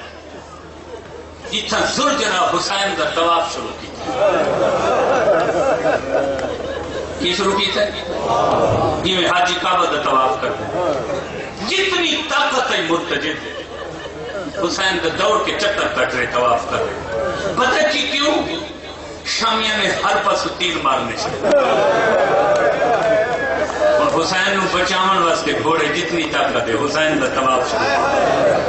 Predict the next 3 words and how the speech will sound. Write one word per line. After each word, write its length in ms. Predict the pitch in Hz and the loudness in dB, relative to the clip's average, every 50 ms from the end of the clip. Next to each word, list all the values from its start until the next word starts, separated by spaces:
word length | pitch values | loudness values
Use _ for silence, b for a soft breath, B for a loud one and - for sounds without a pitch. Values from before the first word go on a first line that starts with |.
| 196 180 - - 185 175 160 151 - - - - - 170 - 180 180 - - - - - - - 160 180 - 180 180 - - 175 170 - - | 2 2 2 2 2 2 2 0 -2 -4 -4 -2 -2 -2 -2 -2 -4 -4 -4 -4 -4 -4 -4 -2 -4 -2 -2 0 0 0 0 2 2 2 2
بے 80 | 151 | 2
دوڑ 280 | 151 - 175 180 185 190 | 2 2 2 2 4 4
دوڑ 180 | 185 185 - | 4 4 2